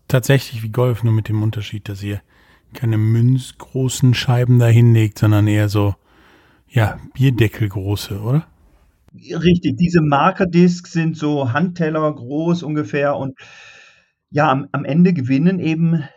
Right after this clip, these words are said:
Speaker 2: äh, diejenigen Personen mit den wenigsten Würfen. Und, ähm, wir nennen das auch genauso. Viele Bahnen sind eben Paar drei, also mit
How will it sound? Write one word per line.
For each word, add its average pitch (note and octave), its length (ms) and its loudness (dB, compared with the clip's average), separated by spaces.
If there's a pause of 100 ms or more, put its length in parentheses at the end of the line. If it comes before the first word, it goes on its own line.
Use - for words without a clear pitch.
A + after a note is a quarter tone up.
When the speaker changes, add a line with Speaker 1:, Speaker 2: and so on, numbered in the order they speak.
(160)
Speaker 2:
äh, B2+ 280 -4
diejenigen E3+ 460 2
Personen D3+ 360 0
mit D3 120 0
den C3+ 160 0
wenigsten F3 500 0
Würfen. F3+ 580 -4 (680)
Und, F3+ 640 4
ähm, E3 380 0
wir D#3+ 160 0
nennen D3 320 0
das G3 200 0
auch E3 260 0
genauso. F3 920 -2
Viele F3+ 380 2
Bahnen E3+ 480 2
sind D3+ 260 -6
eben C3+ 320 -6
Paar B2+ 480 -2
drei, D3+ 600 0 (260)
also A#2+ 320 -2
mit C3 300 -6